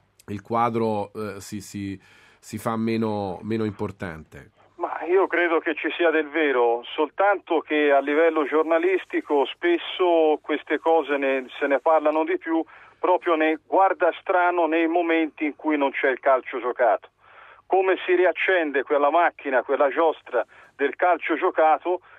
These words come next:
Speaker 2: ahimè, queste cose che sono quelle, quelle che almeno se sono emerse per ora sui giornali,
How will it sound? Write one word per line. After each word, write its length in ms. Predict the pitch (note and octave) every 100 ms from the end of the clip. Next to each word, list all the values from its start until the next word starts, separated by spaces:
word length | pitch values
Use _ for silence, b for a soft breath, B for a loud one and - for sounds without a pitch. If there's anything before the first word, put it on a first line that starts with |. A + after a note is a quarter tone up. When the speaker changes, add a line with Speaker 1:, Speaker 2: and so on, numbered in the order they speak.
| B
Speaker 2:
ahimè, 520 | - D#3 D#3+ G3 C#3+ -
queste 420 | - E3+ - D3
cose 360 | - E3+ D3 B2
che 140 | B2+ A2+
sono 600 | D3 D#3+ C#3 A#2+ F#2+ - -
quelle, 360 | C3+ C3+ A#2 _
quelle 280 | - C3 B2+
che 120 | -
almeno 380 | A2+ A2+ D3 C3
se 100 | -
sono 260 | A2 B2+ B2+
emerse 400 | C3+ C#3 - C3
per 140 | C3
ora 120 | C3+
sui 200 | - B2+
giornali, 540 | B2+ D#3 C#3 C3 C#3+